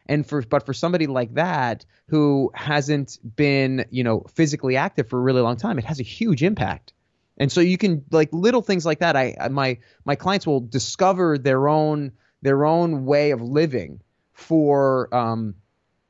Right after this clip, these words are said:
for the future, for their, for the rest of their lives. So I n-, don't necessarily wanna train somebody forever. Um, but it's, it's a really, it's a really impactful thing. So when we talk about, um,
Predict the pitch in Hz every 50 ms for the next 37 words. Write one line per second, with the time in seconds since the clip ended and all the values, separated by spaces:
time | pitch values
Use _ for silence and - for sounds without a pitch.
0 | - - - - 151 147 127 120 110 - 170 202 208 - - 117 104 - 127 123
1 | 127 123 113 - - 139 135 127 143 143 - - 135 123 123 117 98 95 98 -
2 | 127 127 127 120 131 139 135 - - 143 135 131 123 - - 123 120 117 110 107
3 | 104 - - 147 131 120 - 120 110 104 107 101 - 107 107 110 117 113 104 90
4 | - 110 _ _ _ _ _ - - 107 104 104 104 101 90 - 139 127 113 143
5 | 139 - - - 139 123 - 135 123 131 175 233 240 175 135 123 123 139 - -
6 | - 123 113 143 131 127 151 208 240 226 165 - 139 135 - - 90 - 147 143
7 | - - - - 123 113 110 - 180 180 151 110 104 _ _ _ _ _ - -
8 | - 156 143 143 147 147 151 147 139 - 175 - - - 165 151 147 139 139 135
9 | - _ _ _ _ _ - 120 117 110 107 107 104 104 104 95